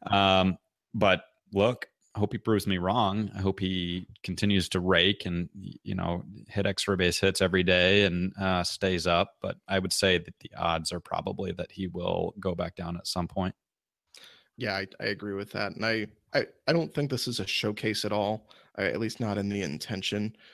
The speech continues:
Speaker 2: But I think it, it does kinda serve, uh, as one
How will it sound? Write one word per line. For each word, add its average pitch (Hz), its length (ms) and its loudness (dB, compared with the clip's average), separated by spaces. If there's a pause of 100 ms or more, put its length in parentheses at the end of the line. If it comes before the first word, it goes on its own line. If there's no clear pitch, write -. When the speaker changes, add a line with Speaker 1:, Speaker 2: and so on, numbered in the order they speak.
(200)
Speaker 2:
But 113 560 -2
I 101 80 -2
think 110 200 -4
it, 98 180 -6
it 131 100 -2
does 117 220 0
kinda 113 260 -4
serve, 107 680 -4 (120)
uh, 98 300 -6
as 104 260 -4
one 107 460 -2